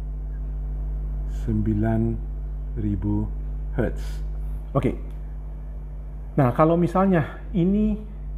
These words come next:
saya jadikan, normalisasikan ke satu, jadi ini satu, ini jadi berapanya? Jadi enam ribu dibagi enam ribu jadi satu,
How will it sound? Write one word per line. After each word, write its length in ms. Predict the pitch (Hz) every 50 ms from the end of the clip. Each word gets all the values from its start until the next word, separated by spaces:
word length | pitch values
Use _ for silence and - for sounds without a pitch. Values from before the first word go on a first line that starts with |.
| - - - - - - -
saya 560 | - - - 156 151 151 156 156 160 165 165 160 - - - - - - - - - - - -
jadikan, 400 | - 151 127 139 139 - 139 131
normalisasikan 800 | 127 127 123 120 123 127 127 123 123 - 123 - - 139 - 139
ke 160 | 139 135 131 -
satu, 480 | - 151 139 - - - 113 131 180 180 - - - - - - - - - - - - - - -
jadi 160 | - 107 -
ini 160 | 139 131 127 -
satu, 320 | 143 123 120 - 156 170
ini 160 | 170 190 170
jadi 160 | 147 143 127 131 120
berapanya? 560 | 107 135 135 131 131 - 135 123 107 90 80
Jadi 240 | 90 92 123 135 135 - - - - - - - - - -
enam 240 | 135 139 135 135
ribu 160 | 147 156 156 196
dibagi 320 | 156 139 127 131 117 131
enam 160 | 127 123 117
ribu 240 | 113 139 143 143 151
jadi 160 | 120 120 110
satu, 480 | 104 - 110 95 95 - 139 175 220